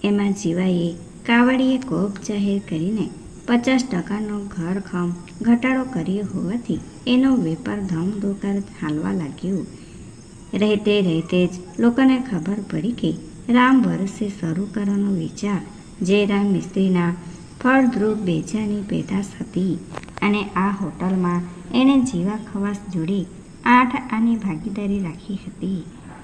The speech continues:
આ નૂતન સાહસ પાછળનો જયરામનો ઉદ્દેશ જતે દહાડે રખાની અંબા ભવાનીનું ઉઠામણું કરવાનો હતો. ગણિત કામમાં પ્રવીણ એવા મિસ્ત્રીનું આ પગલું પણ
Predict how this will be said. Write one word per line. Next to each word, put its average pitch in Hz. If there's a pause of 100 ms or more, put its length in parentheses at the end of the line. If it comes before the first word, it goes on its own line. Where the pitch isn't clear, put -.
(160)
આ 214
નૂતન 202
સાહસ 175 (480)
પાછળનો 262
જયરામનો 208
ઉદ્દેશ 196 (280)
જતે 180 (400)
દહાડે 254
રખાની 208 (240)
અંબા 175
ભવાનીનું 180 (340)
ઉઠામણું 262
કરવાનો 185
હતો. 185 (600)
ગણિત 208 (140)
કામમાં 175 (260)
પ્રવીણ 247 (100)
એવા 202
મિસ્ત્રીનું 185
આ 196
પગલું 202
પણ 185